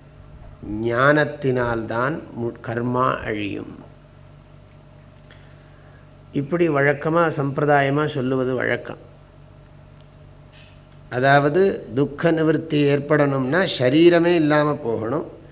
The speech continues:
சரீரம் இல்லாம போகணும்னா கர்மா இல்லாம போகணும். கர்மா இல்லாம போகணும்னா ஞானம் வேணும். எப்ப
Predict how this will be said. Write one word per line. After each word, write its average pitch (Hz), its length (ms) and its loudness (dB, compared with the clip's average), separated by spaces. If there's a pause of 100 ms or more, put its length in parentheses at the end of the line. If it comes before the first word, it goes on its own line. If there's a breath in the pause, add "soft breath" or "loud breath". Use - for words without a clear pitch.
(840 loud breath)
சரீரம் 196 640 4
இல்லாம 185 420 4
போகணும்னா 160 800 2
கர்மா 180 440 4
இல்லாம 151 440 0
போகணும். 113 580 -6 (680)
கர்மா 180 400 2
இல்லாம 175 480 0
போகணும்னா 143 800 -4
ஞானம் 139 680 -2
வேணும். 104 320 -10 (600)
எப்ப 151 420 0